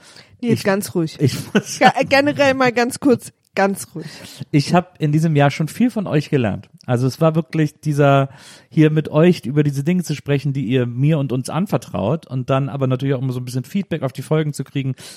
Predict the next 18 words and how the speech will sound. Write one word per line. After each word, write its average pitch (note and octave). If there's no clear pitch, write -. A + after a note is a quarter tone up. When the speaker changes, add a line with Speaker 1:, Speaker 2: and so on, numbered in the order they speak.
Speaker 2:
Es -
gab B2+
ja A#2+
auch B2
die -
kleine, A#2
die G#2+
kleine A#2
Nivife, B2
äh, A2+
wenn G2+
wir A#2
mal A2
so A2+
auf -
das G#2
Jahr G#2+
zurückblicken, G#2+